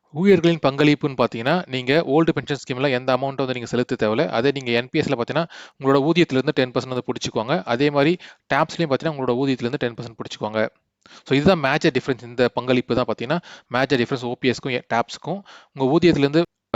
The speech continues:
டாப்ஸ்ல பிடிச்சிப்பாங்க, but ஆனா ஓல்டு பென்ஷன் ஸ்கீம்ல எதுவும் பிடிக்க மாட்டாங்க. அரசோட பங்களிப்பு எவ்வளவு இருக்குன்னு பார்த்தீங்கன்னா, ஓல்டு பென்ஷன் ஸ்கீம்ல ஹண்ட்ரட் பர்சன்ட் வந்து அரசு ஏத்துக்கும். அதே மாதிரி என் பி எஸ்ல பார்த்தீங்கன்னா, ஃபோர்டீன் பர்சன்டேஜ் வந்து,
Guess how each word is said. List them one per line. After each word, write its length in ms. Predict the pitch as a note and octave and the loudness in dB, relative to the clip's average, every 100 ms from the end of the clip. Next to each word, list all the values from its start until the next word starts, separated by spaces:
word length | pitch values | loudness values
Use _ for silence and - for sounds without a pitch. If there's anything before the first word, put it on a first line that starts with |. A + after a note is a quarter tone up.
| A2+ | 0
டாப்ஸ்ல 320 | C3+ C#3+ D3 | 0 0 -4
பிடிச்சிப்பாங்க, 480 | - C3+ - B2+ D3+ | -6 -6 -2 -2 -2
but 180 | E3 C3+ | -2 0
ஆனா 140 | C3+ B2+ | 0 0
ஓல்டு 240 | C#3 C3+ | 0 0
பென்ஷன் 300 | B2+ A2+ - | -6 -10 -14
ஸ்கீம்ல 240 | - D3 | -10 -6
எதுவும் 180 | A#2+ A#2 | -4 -4
பிடிக்க 220 | A2+ G#2+ | -8 -10
மாட்டாங்க. 320 | A2 G#2 G2+ G#2 - _ _ _ _ _ - | -8 -6 -6 -6 -8 _ _ _ _ _ 0
அரசோட 320 | F3+ A3 F#3+ | 2 4 2
பங்களிப்பு 400 | D3+ D3 D3+ C#3 | 0 2 2 4
எவ்வளவு 180 | C3+ C3+ | 2 2
இருக்குன்னு 240 | B2 A#2+ | 0 -4
பார்த்தீங்கன்னா, 260 | A2+ B2+ F3 _ _ | -2 0 -2 _ _
ஓல்டு 260 | C3+ D#3 E3+ | 4 4 6
பென்ஷன் 300 | C#3 A#2+ B2+ | 2 -2 -10
ஸ்கீம்ல 280 | - A#2 D3 | -8 -2 -2
ஹண்ட்ரட் 280 | A#2 C3+ B2+ | -2 -4 -4
பர்சன்ட் 220 | B2 D3 | -4 -2
வந்து 120 | C3+ | 0
அரசு 220 | A#2 B2 C3 | 2 2 0
ஏத்துக்கும். 420 | A#2 - - E3+ G#3 - - - | -2 -4 -6 -6 -8 -20 -16 -2
அதே 140 | B2+ | 2
மாதிரி 200 | D#3+ D3 | 4 2
என் 120 | C3+ | 0
பி 100 | D#3 | 0
எஸ்ல 140 | F3 C3+ | 0 0
பார்த்தீங்கன்னா, 300 | B2+ D3 - | -4 -6 -2
ஃபோர்டீன் 280 | D3+ D3+ C#3 | -4 -4 -6
பர்சன்டேஜ் 300 | B2+ C#3+ | -6 -6
வந்து, 140 | B2+ | -2